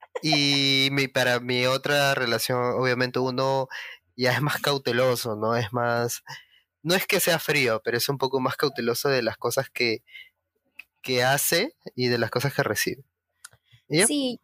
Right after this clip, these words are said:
Speaker 2: yo
Speaker 1: ahí
Speaker 2: hasta
Speaker 1: acaba.
Speaker 2: donde tengo uso, o sea, yo conozco a China bastante tiempo y yo me acuerdo que sí, hay varias chicas que le han roto el corazón. Sí, yo me acuerdo. Y siempre Chino como que estaba un poco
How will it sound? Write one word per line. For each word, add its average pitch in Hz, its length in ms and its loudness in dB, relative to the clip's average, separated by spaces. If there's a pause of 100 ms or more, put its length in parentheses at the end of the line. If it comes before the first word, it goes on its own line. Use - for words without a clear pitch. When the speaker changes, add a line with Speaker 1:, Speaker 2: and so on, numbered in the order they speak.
(120)
Speaker 2:
yo 320 80 -2
Speaker 1:
ahí - 140 0
Speaker 2:
hasta - 20 4
Speaker 1:
acaba. 208 260 2
Speaker 2:
donde 185 180 -2
tengo 262 400 -4
uso, 262 320 -2
o 185 200 0
sea, 175 160 0
yo 208 180 -2
conozco 214 360 -2
a 202 60 -4
China 196 240 -6
bastante 170 440 -2
tiempo 160 480 -4
y 180 100 -2
yo 165 100 0
me 170 120 -2
acuerdo 170 340 -6
que - 80 -12
sí, 165 380 0
hay 190 120 -2
varias 208 220 -4
chicas 180 280 -4
que 175 100 -4
le 160 60 -2
han 156 120 -4
roto 160 200 -4
el 165 60 -8
corazón. - 400 -8 (200)
Sí, 202 340 -2
yo 196 100 -2
me 208 120 -4
acuerdo. 147 520 -6 (400)
Y 202 100 -4
siempre 226 260 0
Chino 214 320 -2
como 208 260 -2
que 175 80 -4
estaba 165 400 2
un 170 80 -8
poco 165 240 -4